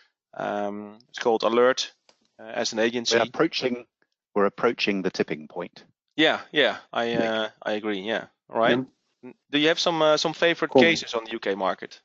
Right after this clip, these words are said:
Speaker 1: which you are proud of?
Speaker 2: <laughs> I think, um,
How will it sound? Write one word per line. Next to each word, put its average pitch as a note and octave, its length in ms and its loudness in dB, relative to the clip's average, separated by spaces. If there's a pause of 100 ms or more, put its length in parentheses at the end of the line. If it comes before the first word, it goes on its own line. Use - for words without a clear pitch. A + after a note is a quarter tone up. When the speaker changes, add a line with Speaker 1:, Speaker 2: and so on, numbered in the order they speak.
Speaker 1:
which A#2 220 0
you B2 100 4
are A2+ 100 6
proud A#2+ 380 4
of? A#2 200 6 (520)
Speaker 2:
<laughs> - 0 - (1400)
I B2 80 2
think, E3+ 340 2
um, B2 420 4